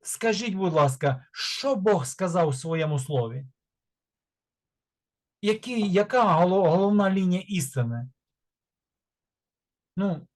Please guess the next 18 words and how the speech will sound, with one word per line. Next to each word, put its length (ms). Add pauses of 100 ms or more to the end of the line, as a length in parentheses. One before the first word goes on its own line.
(280)
не 140
буду 240
вас 320 (840)
ставити, 440
можливо, 400
в 60
таке 200
незручне 440
положення. 600 (760)
Тим 180
не 80
менше, 560 (1400)
Слово 480
Боже — 480 (800)
це 160
повний 600 (500)
і 80
завершений 800